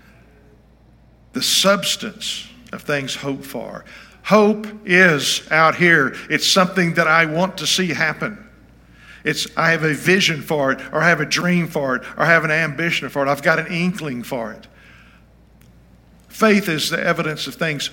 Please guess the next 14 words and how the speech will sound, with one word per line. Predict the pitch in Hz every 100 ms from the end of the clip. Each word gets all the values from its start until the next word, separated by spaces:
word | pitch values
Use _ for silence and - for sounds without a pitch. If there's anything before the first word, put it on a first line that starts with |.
| - -
hoped | 170 165
for, | - 139 117 101 - - _ _ _ _ _ _ _ _ _ _ _ _ _ _ _ _ _ _ _ _ _ _ _ _ _ _ _ _ _ _ _ _
the | 131
substance | - 147 143 - 131 -
of | 131
things | - 135 117 - - - - -
not | 131 127 117 -
seen. | - - 135 113 101 - - - _ - - - - _ _ _
Hope | - 175 160 - -
stretches | - - - 151 - 147 139
out | 131 127
there, | 143
and | 127
I, | 113